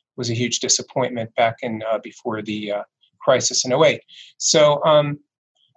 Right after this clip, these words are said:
yeah, I would say, uh, the biggest mistakes that cost the most money are a kind of a, uh, over-optimistic assessment of the macro. And the other problem is that if you, i-,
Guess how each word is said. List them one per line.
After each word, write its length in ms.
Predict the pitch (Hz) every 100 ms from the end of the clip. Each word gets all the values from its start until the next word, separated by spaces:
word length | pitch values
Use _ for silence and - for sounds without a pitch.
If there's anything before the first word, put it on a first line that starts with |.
| -
yeah, 140 | 180
I 20 |
would 160 | 190 208
say, 380 | - 190 160 - _ _ _ -
uh, 200 | 156 139
the 100 | 131
biggest 320 | 156 196 208
mistakes 540 | 170 - 139 127 127 -
that 100 | 117
cost 380 | - 120 120 -
the 80 |
most 280 | 120 117 -
money 400 | 127 127 117 117 _ _ _ _ 135
are 360 | 123 120 120 175
a 340 | 131 120 120 _ _ _ _ _ _ -
kind 260 | - 147 123
of 80 |
a, 300 | 123 117 117
uh, 260 | 110 110 107 -
over-optimistic 920 | 139 151 139 139 131 120 117 - -
assessment 520 | - 117 113 - 120
of 80 | 113
the 60 | 117
macro. 640 | 120 123 - 113 110 110 _ _ _
And 180 | 185 160
the 60 | 180
other 140 | 208
problem 400 | 202 175 156 147
is 180 | 131 123
that 200 | 123 120 - _ _ _ -
if 180 | - -
you, 300 | 151 143 139
i-, 140 | 113